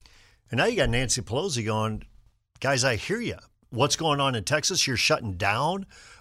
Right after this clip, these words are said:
abortions in Texas, and you want the federal government to do something?" And even though I know it's never gonna make it through the U S Senate,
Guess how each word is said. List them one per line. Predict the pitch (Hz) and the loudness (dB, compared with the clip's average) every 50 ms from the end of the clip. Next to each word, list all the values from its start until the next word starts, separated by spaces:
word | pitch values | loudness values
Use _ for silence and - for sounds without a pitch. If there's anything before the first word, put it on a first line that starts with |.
| - | 0
abortions | - 110 98 90 120 131 156 160 - - 180 180 185 185 156 - - | 0 0 2 4 6 6 6 6 6 4 2 0 -2 -2 -4 -4 -2
in | 143 117 98 85 | -2 -2 -2 0
Texas, | - - 139 139 - - 190 175 - - - - - - - | 0 0 2 2 2 0 0 -2 -4 -6 -12 -20 -20 -8 -4
and | 131 113 110 | -2 0 0
you | 135 165 | 2 2
want | 190 175 - | 2 2 0
the | - 98 | -4 -8
federal | - - - - 156 160 156 170 175 165 | -10 -6 4 4 4 6 6 2 0 0
government | 135 107 139 139 143 156 151 147 139 - | 2 4 4 4 4 2 0 -2 -2 -4
to | 120 | -4
do | 113 117 107 | -2 -2 0
something?" | 98 - - - - 131 131 - - 185 196 208 214 - - _ _ _ _ - - - - - - - - - - - | 2 4 4 6 4 4 2 0 -4 -6 -6 -6 -8 -12 -18 _ _ _ _ 2 2 4 4 2 0 -2 -4 -8 -4 0
And | 113 123 170 | 4 6 6
even | 180 170 156 | 6 6 6
though | 156 156 143 139 - | 4 4 4 4 2
I | 131 147 156 151 | 2 2 2 2
know | 135 123 123 131 170 185 170 | 0 -2 0 0 2 2 2
it's | 131 117 - - - | 2 0 -2 -4 -4
never | 131 151 190 214 233 220 160 101 | -6 -6 -4 -2 -2 -2 -2 -2
gonna | 101 92 87 | -4 -6 -6
make | 85 82 78 | -8 -10 -12
it | 87 - | -14 -12
through | - 98 90 | -10 -10 -10
the | 82 87 87 | -10 -10 -12
U | 82 80 | -14 -12
S | 80 - | -8 -6
Senate, | - - - - - - | -4 -4 -4 -6 -12 -20